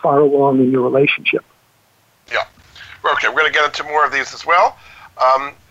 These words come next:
Speaker 2: my guest this hour is Cary Siegel. He's the author of several books called Why Didn't They Teach Me This in School? Uh, you can find out more about his money management tips and everything we're discussing at his website,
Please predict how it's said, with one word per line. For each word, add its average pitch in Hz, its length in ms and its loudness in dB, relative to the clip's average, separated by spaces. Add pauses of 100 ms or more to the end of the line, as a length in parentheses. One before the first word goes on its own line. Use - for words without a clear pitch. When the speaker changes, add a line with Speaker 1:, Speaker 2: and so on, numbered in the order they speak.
(100)
Speaker 2:
my 143 160 2
guest 165 340 -4
this - 140 -12
hour 165 360 0 (400)
is 135 120 -12
Cary 151 320 0
Siegel. 175 500 -4 (440)
He's 156 140 -14
the - 100 -14
author 156 320 0
of 127 100 -6
several 196 340 0
books 123 380 -4
called 127 300 -2
Why 139 280 0
Didn't 151 200 -8
They 127 140 -6
Teach - 340 -12
Me 135 120 -6
This 127 500 -8
in 110 100 -18
School? 185 500 -6 (540)
Uh, 110 60 -2
you 123 120 -6
can 131 140 -10
find 147 320 2
out 139 160 0
more 135 160 0
about 131 240 2
his 185 240 -6
money 135 200 0
management 120 380 -2
tips - 340 -6
and 110 140 -6
everything 120 340 -2
we're 120 80 -2
discussing 143 520 -2
at 135 280 0
his 131 120 -2
website, 113 480 -2